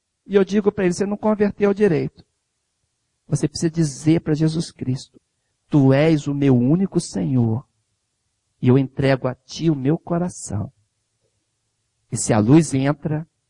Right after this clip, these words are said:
a treva sai. Você recebe isso, irmãos? Olha,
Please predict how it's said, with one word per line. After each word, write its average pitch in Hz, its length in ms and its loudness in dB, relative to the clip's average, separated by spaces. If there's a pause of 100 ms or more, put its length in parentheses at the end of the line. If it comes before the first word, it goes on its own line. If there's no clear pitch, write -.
(220)
a 120 80 -6
treva 120 500 -2
sai. 92 400 -8 (1300)
Você - 160 -6
recebe 131 400 4
isso, 185 160 4
irmãos? 117 380 -10 (1300)
Olha, 190 500 6